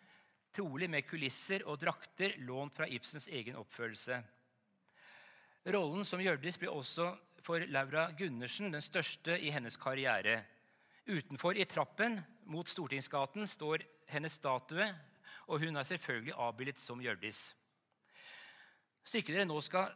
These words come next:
eh, se, eh, fikk så overveldende mottagelse i fjor at muligheten igjen har bydd seg.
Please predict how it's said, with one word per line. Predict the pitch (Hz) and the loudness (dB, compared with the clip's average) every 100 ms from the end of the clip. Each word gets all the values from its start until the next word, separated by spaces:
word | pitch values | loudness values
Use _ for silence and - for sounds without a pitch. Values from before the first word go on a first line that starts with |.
| - - | -10 -2
eh, | 165 160 | 0 2
se, | - - 180 | 0 2 2
eh, | 214 - - 165 160 139 - | 2 -4 -4 2 2 0 -10
fikk | - 190 | -8 -4
så | - | -2
overveldende | 208 165 113 123 131 160 | 0 0 2 0 2 -2
mottagelse | 139 127 135 139 180 | -4 -2 0 0 -4
i | 208 | -6
fjor | - 160 190 214 147 - - | -6 -4 -2 -2 -4 -6 -2
at | 151 | -2
muligheten | 170 143 113 127 - 143 | -2 -4 0 -2 -2 0
igjen | 123 120 | 0 0
har | 117 123 | -4 -6
bydd | 113 107 | -4 -6
seg. | - 131 127 | 0 4 4